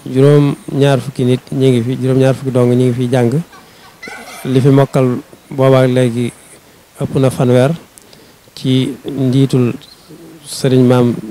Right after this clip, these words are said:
Cheikh mi nga xam ne doomi Sëriñ Abdou Sakkoor la, nga xam ne moo jiite jàngalekatu alxuraan yi fi nekk. Mu nangu cee sonn lool, doon jàmbaar lool. Mu doon liggéey boo xam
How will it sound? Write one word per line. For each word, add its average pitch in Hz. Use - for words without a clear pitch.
Cheikh 120
mi 127
nga 135
xam 135
ne 117
doomi 131
Sëriñ 123
Abdou 127
Sakkoor 127
la, 120
nga 120
xam 131
ne 127
moo 131
jiite 127
jàngalekatu 123
alxuraan 127
yi 120
fi 120
nekk. 117
Mu 131
nangu 131
cee 127
sonn 127
lool, 127
doon 131
jàmbaar 123
lool. 120
Mu 131
doon 135
liggéey 139
boo 131
xam 139